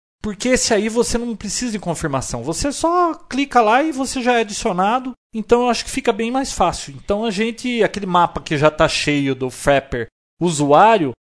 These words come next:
nós vamos ter que migrar pro grupo. E não dá pra fazer isso automático. Não dá pra pegar aqueles usuários e trazer pra cá. Então o pessoal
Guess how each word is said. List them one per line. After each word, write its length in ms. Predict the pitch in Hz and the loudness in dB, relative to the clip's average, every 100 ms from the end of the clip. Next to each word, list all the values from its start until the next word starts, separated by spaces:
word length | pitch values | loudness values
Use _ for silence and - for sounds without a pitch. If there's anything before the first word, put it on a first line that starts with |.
| - | -6
nós 180 | 175 170 | -4 0
vamos 260 | 196 208 202 | 0 -2 -4
ter 100 | - | -4
que 160 | 202 220 | -4 -4
migrar 520 | 226 240 180 170 202 | -6 0 2 4 4
pro 220 | 220 240 | 2 -6
grupo. 460 | 220 220 196 202 139 | -2 -2 -2 -2 -4
E 160 | 151 | -2
não 240 | 151 202 233 | -4 -4 2
dá 180 | 185 185 | 4 4
pra 160 | 202 | 2
fazer 280 | 196 208 185 | 0 -2 -2
isso 200 | 165 151 | -4 -4
automático. 480 | 190 202 185 160 165 | -4 -2 0 -2 -2
Não 60 | 143 | 0
dá 120 | 175 | 2
pra 120 | - | 2
pegar 280 | - 165 151 | -2 0 2
aqueles 260 | 147 139 | 0 -6
usuários 520 | 139 131 139 131 135 127 | -6 0 2 4 2 -4
e 40 | |
trazer 300 | 131 135 123 | -4 -2 -4
pra 180 | - 127 | -6 -8
cá. 160 | - | -8
Então 180 | 123 165 | -8 -8
o 40 | 165 | -6
pessoal 340 | 170 - 190 | -6 -2 -2